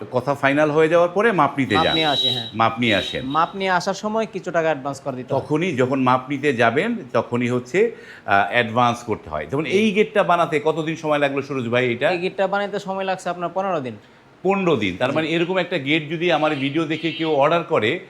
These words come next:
Speaker 1: তাহলে সে পনেরো দিনে এই গেটটা পেয়ে যাবে, এই তো?
Speaker 2: জি, জি, ইনশাআল্লাহ।
Speaker 1: পনেরো দিনে পেয়ে যাবে। এইখানে যে এই মানে গোল্ডেন এসএস এর কাজ করা হয়েছে যেগুলো, এগুলো কি নিকেল নাকি এগুলো কি রং থাকবে কতদিন
Speaker 2: এটি
Speaker 1: এগুলা?
Speaker 2: অরিজিনাল আপনার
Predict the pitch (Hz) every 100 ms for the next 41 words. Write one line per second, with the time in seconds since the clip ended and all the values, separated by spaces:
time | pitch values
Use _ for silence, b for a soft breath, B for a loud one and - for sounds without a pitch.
0 | B B - 131 135 160 156 170 170 170
1 | 175 175 165 156 160 160 165 139 104 120
2 | 220 98 - 135 156 123 110 120 123 127
3 | 160 170 160 143 139 127 117 98 78 71
4 | B B B - 160 185 190 180 196 190
5 | 139 151 127 131 131 131 117 147 196 196
6 | 196 185 185 180 180 170 160 147 - 147
7 | 139 139 123 123 117 101 95 156 - B
8 | B - 165 170 170 151 170 214 214 202
9 | 185 170 175 165 160 170 170 156 160 185
10 | 180 147 110 92 196 185 185 180 196 202
11 | 196 196 196 202 208